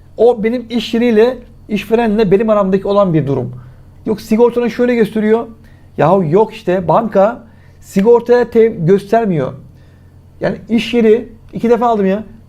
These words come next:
İş yeri affedersiniz özür dilerim ama aptal mı da yani, e, bu şey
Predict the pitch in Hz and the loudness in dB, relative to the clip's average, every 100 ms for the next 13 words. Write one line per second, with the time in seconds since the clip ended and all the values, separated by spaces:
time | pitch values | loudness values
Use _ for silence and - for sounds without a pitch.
0 | - 202 - 220 220 247 233 190 190 202 | -6 -4 0 0 0 0 0 0 -2 0
1 | 180 220 196 226 196 - - - - 170 | 0 2 2 2 0 -4 -12 -18 -4 -4
2 | - 240 247 170 135 - - - - - | 0 -2 0 0 -2 -4 -18 -20 -8 -2
3 | 143 139 123 127 - - - - - 143 | -2 -2 -6 -12 -20 -20 -20 -20 -10 -6
4 | 143 135 143 175 170 - | -4 -4 -6 -2 -2 -2